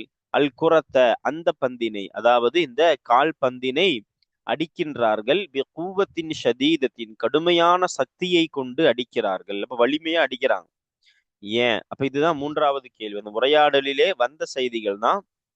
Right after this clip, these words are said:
கேள்வியா நமக்கு கொடுக்குறாங்க. இப்ப இதற்கு என்ன பதில்? மூணாவது கேள்விக்கு பதில் பாருங்க. நஅம்,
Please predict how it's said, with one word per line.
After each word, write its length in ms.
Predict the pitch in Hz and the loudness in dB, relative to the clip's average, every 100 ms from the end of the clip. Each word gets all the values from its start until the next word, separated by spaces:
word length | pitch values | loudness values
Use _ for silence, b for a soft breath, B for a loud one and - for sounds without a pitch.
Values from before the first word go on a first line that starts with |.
| _ - | _ 2
கேள்வியா 400 | 156 170 165 160 | 4 4 4 4
நமக்கு 320 | 139 127 - | 2 -4 -8
கொடுக்குறாங்க. 460 | 131 120 113 95 - _ _ _ _ _ | -10 -2 2 2 -2 _ _ _ _ _
இப்ப 180 | - | -2
இதற்கு 260 | 156 170 170 | 0 2 2
என்ன 160 | 170 165 | 0 2
பதில்? 360 | 156 147 151 151 - | 2 2 0 -4 -8
மூணாவது 440 | 143 165 165 156 147 | -8 0 2 2 0
கேள்விக்கு 380 | 147 143 151 135 | 0 0 0 0
பதில் 300 | 127 139 - | 0 0 0
பாருங்க. 300 | 117 113 151 | 0 0 -4
நஅம், 440 | 151 110 117 113 | -4 -4 -4 -8